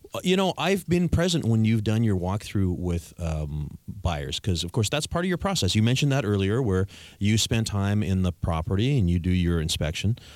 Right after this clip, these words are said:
Uh, and then afterwards, generally speaking, the person who's buying the house wants to know what they're getting, and you spend time with them.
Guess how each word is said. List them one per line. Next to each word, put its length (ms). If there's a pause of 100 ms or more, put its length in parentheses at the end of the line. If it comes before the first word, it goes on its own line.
(160)
Uh, 340
and 100
then 120
afterwards, 680
generally 320
speaking, 320
the 60
person 300
who's 120
buying 260
the 60
house 420 (180)
wants 260
to 100
know 120
what 220
they're 80
getting, 400
and 240
you 140
spend 280
time 220
with 100
them. 160